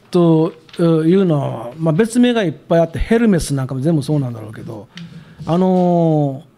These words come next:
Speaker 1: ー、聖書外典聖書でアポクリファってのありまして、その旧約聖書の中にね、エノクは天使に支えられて空中に浮かんだって書いてあるのね。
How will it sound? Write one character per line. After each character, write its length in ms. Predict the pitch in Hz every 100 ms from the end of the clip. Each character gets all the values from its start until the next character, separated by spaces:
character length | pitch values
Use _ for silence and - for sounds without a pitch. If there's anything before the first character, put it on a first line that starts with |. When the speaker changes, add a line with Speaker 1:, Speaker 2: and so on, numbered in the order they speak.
| _ _ _ _ _ _ _ _ _
Speaker 1:
ー、 60 |
聖 220 | - 311 320
書 140 | 339
外 200 | 311 311
典 220 | 311 294
聖 240 | 262 277 247
書 180 | 160
で 100 | 131
ア 100 | 151
ポ 140 | 202 -
ク 100 | 254
リ 80 | 185
フ 80 |
ァ 80 | 123
っ 40 | 117
て 120 | 123
の 40 |
あ 40 | 117
り 60 |
ま 100 | 123
し 60 | 123
て、 60 |
そ 120 | 127 202
の 40 |
旧 140 | -
約 160 | 226 226
聖 160 | 247 254
書 240 | 135 117 -
の 120 | 143
中 220 | 143 139
に 140 | 113 113
ね、 140 | 160 - _ _ _ _ _ _ _
エ 80 | 254
ノ 220 | 302 277
ク 180 | 196 160
は 240 | 151 160
天 340 | 143 - 285 269
使 160 | -
に 120 | 170 147
支 100 | 156 151
え 120 | 190
ら 140 | 202 240
れ 100 | 175
て 220 | - 202
空 260 | - 185 185
中 120 | 185
に 80 | 170
浮 60 |
か 160 | 156 151
ん 80 | 123
だ 80 |
っ 60 | 92
て 140 | - -
書 80 | 123
い 60 |
て 100 | 113
あ 40 | 95
る 60 |
の 60 | 98
ね。 160 | 156